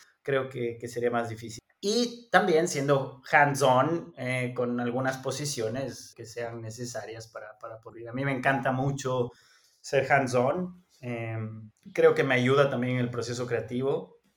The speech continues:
A mí me encanta hacer sourcing, a mí me encanta aprender. De hecho, soy profesor de sourcing en, en Núcleo Digital School, en, en la Universidad La Salle, en Udemy, <laughs> en seed,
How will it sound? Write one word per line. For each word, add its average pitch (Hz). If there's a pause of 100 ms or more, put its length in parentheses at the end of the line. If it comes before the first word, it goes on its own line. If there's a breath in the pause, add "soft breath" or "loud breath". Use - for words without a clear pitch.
A 120
mí 123
me 120
encanta 127
hacer 117
sourcing, 123
a 113
mí 113
me 110
encanta 123
aprender. 113
De 120
hecho, 120
soy 123
profesor 120
de 110
sourcing 120
en, 110
en 117
Núcleo 123
Digital 117
School, 151
en, 123
en 120
la 120
Universidad 117
La 120
Salle, 131
en 123
Udemy, 131
<laughs> -
en 113
seed, 170